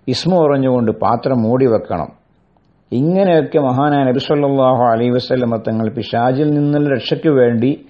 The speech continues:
നമ്മെ പലതും പഠിപ്പിച്ചിട്ടുണ്ട്.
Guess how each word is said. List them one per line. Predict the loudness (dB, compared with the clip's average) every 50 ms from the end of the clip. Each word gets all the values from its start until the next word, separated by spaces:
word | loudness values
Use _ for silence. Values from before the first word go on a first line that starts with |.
| _ _ _ _ _ _ -20 -20 _ _ _ -8
നമ്മെ | -6 -4 -2 -2 0 -2
പലതും | 0 0 0 0 0 0 0 -2 -2 -2
പഠിപ്പിച്ചിട്ടുണ്ട്. | -2 -2 -2 -4 -4 -4 -6 -6 -6 -8 -6 -4 -4 -4 -2 -4